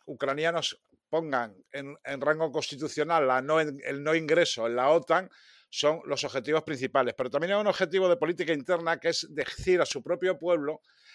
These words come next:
darles un baño de nacionalismo. Hemos hablado antes, fuera de micrófono,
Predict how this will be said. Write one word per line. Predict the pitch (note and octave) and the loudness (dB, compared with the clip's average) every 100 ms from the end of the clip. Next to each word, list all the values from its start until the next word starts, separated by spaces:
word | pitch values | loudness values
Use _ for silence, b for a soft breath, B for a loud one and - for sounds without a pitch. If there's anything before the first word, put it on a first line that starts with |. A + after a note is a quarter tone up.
| b | b
darles | C#3+ D#3+ F3 - | 0 2 0 -4
un | E3 | 2
baño | E3+ E3 E3+ | 2 4 0
de | D#3 | 0
nacionalismo. | C3 - C3 B2 C#3+ G#2 G2+ F#2 B B B | -4 -2 0 0 -4 -6 -10 -18 B B B
Hemos | C3 E3+ F#3 | -4 0 4
hablado | F3+ F3+ E3+ | 6 6 6
antes, | E3 D#3+ C3+ - | 4 2 -4 0
fuera | C#3 D3+ | 2 4
de | D3+ | 2
micrófono, | C#3 D#3 - C#3 D3 | 0 -2 -2 -6 -10